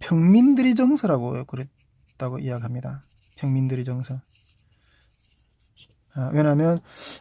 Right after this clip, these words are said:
이게 뭐 지주나 세리들이 어떤 그런 강압을,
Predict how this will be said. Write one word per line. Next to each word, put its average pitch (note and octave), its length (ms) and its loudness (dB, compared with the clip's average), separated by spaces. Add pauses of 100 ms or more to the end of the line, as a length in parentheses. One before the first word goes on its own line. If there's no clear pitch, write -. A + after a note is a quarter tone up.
이게 D3 180 -2
뭐 C3+ 220 2
지주나 D#3 880 4
세리들이 D#3+ 720 0
어떤 C#3+ 300 -2
그런 C#3 440 0
강압을, D3+ 1400 2